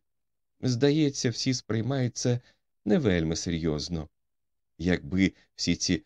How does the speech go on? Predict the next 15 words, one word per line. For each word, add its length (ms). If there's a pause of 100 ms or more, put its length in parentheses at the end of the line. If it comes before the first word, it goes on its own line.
(120)
революції 960 (240)
та 100
більшовизм 800 (320)
відбулися 680
в 80
Гайд-парку, 840 (300)
навколо 460
цього 300
було 240
б 80 (220)
набагато 580
більше 440 (140)
шуму". 540 (560)
Міс 380
Клімсон 720